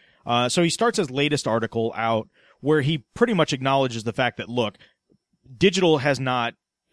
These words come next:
or did not kill print, that, you know, numbers overall are up. There's argument to be made.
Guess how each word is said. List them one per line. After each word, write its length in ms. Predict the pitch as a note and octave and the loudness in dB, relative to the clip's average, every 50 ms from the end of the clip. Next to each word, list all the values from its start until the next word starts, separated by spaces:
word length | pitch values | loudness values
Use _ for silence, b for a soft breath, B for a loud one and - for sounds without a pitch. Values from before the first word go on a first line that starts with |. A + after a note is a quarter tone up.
| - | -10
or 180 | - C#3+ C3+ B2+ | -4 -2 -2 -2
did 240 | A#2+ G#2+ C#3+ C#3 B2+ | -2 0 -2 -2 0
not 240 | C3 A#2+ A2+ G#2+ - | -2 -4 -4 -4 -4
kill 220 | - D3+ C#3 A#2 | 0 0 0 0
print, 480 | - - - B2 G2+ D#2 _ _ - - | 0 -8 -14 -14 -14 -14 _ _ -20 -10
that, 300 | - B2 B2 A#2+ A#2 - b b b b b b b b _ | -4 0 0 0 0 -2 b b b b b b b b _
you 120 | - C#3 | -4 0
know, 280 | B2+ A#2+ A2+ A2 G#2+ - _ _ - | 0 0 0 -2 -4 -8 _ _ -12
numbers 400 | D3 C#3 D3+ D#3+ E3 E3+ D3 D#3 | -2 0 0 2 4 2 4 4
overall 320 | D3+ C3 C#3+ C3+ C3+ C3+ | 2 2 4 4 4 4
are 140 | A#2+ F#2+ A#2 | 4 2 2
up. 240 | C3 C3 B2 _ - | 2 2 2 _ -2
There's 260 | A#2 A#2 A2+ G2+ - | -2 -2 -2 -4 -4
argument 460 | - C#3+ D#3 D3+ C#3 D3 C#3 C3+ - | 2 2 2 2 2 0 -4 -4 -6
to 80 | - C3 | -6 -6
be 120 | B2 A#2+ | -6 -6
made. 520 | A#2 A2+ A#2 A#2 A#2 A2+ A2+ A2+ G#2+ A2 | -4 -2 -2 0 0 0 -2 -4 -6 -10